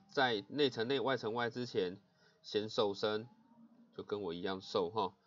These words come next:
所以答案叫做十五比上 X 等于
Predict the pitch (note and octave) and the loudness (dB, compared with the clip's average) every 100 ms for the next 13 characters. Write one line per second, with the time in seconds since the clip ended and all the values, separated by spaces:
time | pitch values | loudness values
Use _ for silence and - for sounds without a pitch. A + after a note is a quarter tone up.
0 | _ _ _ G#2+ G2+ G2 G#2+ - A3 G#2+ | _ _ _ -2 0 0 -2 -2 -4 -2
1 | G2 - G#2+ B2+ G#2+ G2+ A2 _ _ _ | -4 0 2 4 2 0 -4 _ _ _
2 | _ _ _ _ _ _ _ _ - G2+ | _ _ _ _ _ _ _ _ -6 -6
3 | F#2+ - B2+ G#2+ G#2+ - G2 - G#2+ G#2+ | -6 0 2 2 -2 -6 -6 -2 -2 -2
4 | G2 - _ _ _ _ _ _ _ - | -6 -8 _ _ _ _ _ _ _ -4
5 | G2 F#2 F2+ G2 C3+ | -2 -2 -4 -4 -6